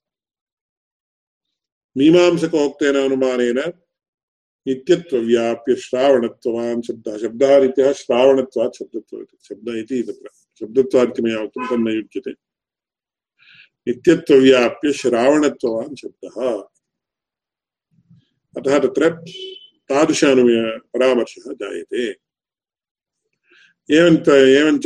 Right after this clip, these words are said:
परामर्शद्वयमपि जायते. तस्मात् किं भवति?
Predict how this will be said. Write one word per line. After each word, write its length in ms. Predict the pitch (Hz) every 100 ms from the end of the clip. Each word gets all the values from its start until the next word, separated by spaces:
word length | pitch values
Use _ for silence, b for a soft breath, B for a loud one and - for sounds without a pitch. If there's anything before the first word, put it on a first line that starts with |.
| 139 139 135 - _ _ _ _ _
परामर्शद्वयमपि 1080 | 127 143 160 160 - 135 120 127 143 143 139
जायते. 440 | 123 113 104 131
तस्मात् 520 | 135 117 - 135 127 -
किं 120 | 123
भवति? 480 | 107 101 131 180